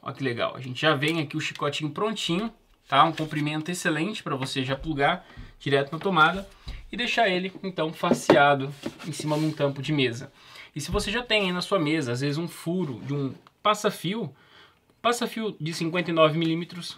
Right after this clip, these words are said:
você consegue utilizar ele e colocar essa peça que fica bem legal, tá? Esse produto aqui da Rena, que é bem legal, ele permite a passagem de fio, tomada U S B ultra rápida, tá? Então ele já vem com ultra rápido,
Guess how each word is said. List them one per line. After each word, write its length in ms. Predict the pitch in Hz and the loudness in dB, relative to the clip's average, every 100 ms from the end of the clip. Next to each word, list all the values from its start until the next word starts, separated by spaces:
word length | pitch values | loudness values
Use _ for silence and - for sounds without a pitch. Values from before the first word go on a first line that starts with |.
| - | -12
você 160 | - 185 | -6 -2
consegue 320 | 180 185 175 | 0 2 0
utilizar 540 | - 196 165 147 156 | -2 -2 2 4 4
ele 320 | 147 160 170 - _ _ - | 4 -2 -6 -14 _ _ -16
e 60 | 143 | -8
colocar 680 | 160 165 151 - 139 143 - _ _ _ - | 0 2 2 4 2 2 -6 _ _ _ -14
essa 220 | 135 147 | -8 -6
peça 380 | 143 131 131 135 | -2 -2 -2 -4
que 120 | 127 | -10
fica 160 | - 123 | -6 -2
bem 140 | 127 | 0
legal, 360 | 156 123 107 - - _ - | 2 4 2 0 -16 _ 0
tá? 300 | 127 180 - - | 2 2 -4 0
Esse 240 | 214 - 277 | 0 0 -6
produto 400 | - 202 180 175 | 0 0 2 -2
aqui 160 | 160 165 | -2 2
da 120 | 139 | 2
Rena, 280 | 151 165 139 | 2 0 -2
que 120 | 131 | -2
é 20 | |
bem 140 | 139 | 0
legal, 420 | 156 135 147 143 - - - - | 0 4 4 2 -6 -20 -20 -6
ele 140 | 139 | -2
permite 560 | 147 165 165 165 185 175 - _ - _ - | 2 2 2 -2 -4 -6 -10 _ -20 _ -2
a 100 | 143 | 2
passagem 380 | 156 165 156 165 | 2 2 2 2
de 140 | 185 | -2
fio, 260 | 208 233 262 | -4 -6 -2
tomada 600 | 202 180 160 156 151 147 - | 0 4 4 4 0 -4 -10
U 120 | 147 151 | -6 -4
S 220 | 151 156 | -4 -4
B 300 | 143 143 143 - - _ | 0 0 -2 -16 -20 _
ultra 360 | - 269 269 170 | 0 0 2 2
rápida, 520 | 147 139 175 208 196 | 6 4 4 -4 -8
tá? 280 | - 127 156 | -2 0 0
Então 220 | 127 135 | -2 -4
ele 140 | 147 131 | -2 0
já 160 | 147 | 2
vem 300 | 151 139 175 | 2 2 0
com 140 | 180 127 | -4 -6
ultra 300 | 123 127 123 | -6 -4 2
rápido, 460 | 120 151 - 226 | 2 2 -4 -12